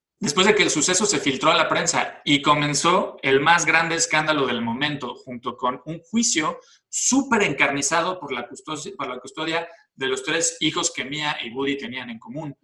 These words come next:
Moses, Ronan y Dylan. El cuatro de agosto de mil novecientos noventa y dos, Allen, a los cincuenta y siete años de edad, llega de visita a la casa de campo de los Farrow, una casa de campo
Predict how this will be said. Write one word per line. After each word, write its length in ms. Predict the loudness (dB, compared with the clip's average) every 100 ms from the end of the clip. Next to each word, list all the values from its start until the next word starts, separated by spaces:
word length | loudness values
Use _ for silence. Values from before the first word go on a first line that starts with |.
| _ _
Moses, 560 | -2 0 0 -6 -8 -6
Ronan 540 | 0 2 2 -2 -4 -14
y 140 | -14 -4
Dylan. 400 | -2 -2 -4 -10 _ _ _ _ _ _ _ -4
El 220 | -4 0
cuatro 400 | 2 2 2 0
de 80 | -2
agosto 720 | -2 -4 -4 -4 -6 -10 _ _ -6
de 100 | -4
mil 200 | -4 -4
novecientos 460 | -4 -4 -4 -4
noventa 360 | -4 -6 -6 -6
y 60 |
dos, 520 | -2 -2 -4 -8 -12 _ 2
Allen, 400 | 2 4 0 0
a 80 | -2
los 220 | 0 0
cincuenta 600 | -2 -2 -2 -4 -4 -2
y 60 | 0
siete 380 | 0 0 4
años 680 | 4 4 0 -2 -6 -12 _ _ _ _ _ _ _ -16
de 160 | -2 0
edad, 320 | 4 4 4 -4 -20 _ _ _ _ -2
llega 320 | 4 8 8
de 120 | 6
visita 340 | 6 2 4
a 40 | 4
la 140 | 4
casa 240 | 4 2 4
de 160 | 2
campo 300 | 4 2 4
de 120 | 2
los 200 | 2 2
Farrow, 640 | 4 6 6 2 -2 -14 _ _ _ -20 -6
una 220 | 0 2
casa 220 | 4 4
de 100 | 4
campo 500 | 4 2 4 2 2